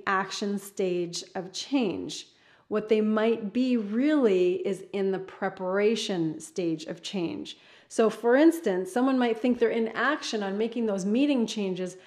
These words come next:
but the reality is, is that they're setting up the structure. They're communicating with other people what the changes are gonna be. So they think they're in action, but the reality is, is that they're in the third stage of change. They're in preparation.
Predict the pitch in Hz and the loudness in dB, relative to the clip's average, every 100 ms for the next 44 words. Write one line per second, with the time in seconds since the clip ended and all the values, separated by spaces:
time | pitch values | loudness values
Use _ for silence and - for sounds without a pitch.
0 | - - 202 220 226 220 240 240 214 208 | -14 -8 -4 -2 0 2 2 2 2 2
1 | 254 214 165 202 190 202 208 196 - - | 2 2 -2 -6 -4 -2 -2 -4 -4 -2
2 | 196 202 202 196 185 165 - 240 240 - | 0 0 -4 -6 -12 -10 -4 -2 -2 -4
3 | 180 196 175 _ _ _ _ _ 220 214 | -6 -8 -14 _ _ _ _ _ -2 0
4 | 214 220 214 220 220 233 208 202 196 202 | 0 -2 0 0 -2 -2 -2 0 -2 -4
5 | 185 180 - 240 233 202 185 185 185 - | -4 -6 -6 -6 -2 -2 -2 -4 -8 -4
6 | 220 202 185 180 170 180 170 233 170 165 | -2 -2 -2 -6 -4 -6 -4 -4 -4 -6
7 | - - - 233 262 247 - 339 370 - | -16 -8 0 4 4 2 2 2 2 0
8 | 339 302 269 269 330 330 240 226 220 233 | 4 6 6 4 2 2 0 0 2 2
9 | 233 240 240 269 330 254 220 202 214 214 | 2 4 6 8 6 6 2 2 -2 -4
10 | 240 262 262 269 262 - 285 320 269 - | -2 2 4 2 0 0 2 2 -2 0
11 | 226 214 214 - 330 247 220 277 294 285 | 2 2 -2 0 2 4 2 4 2 2
12 | 190 196 214 269 330 - 185 - | -2 2 2 4 2 0 -4 -4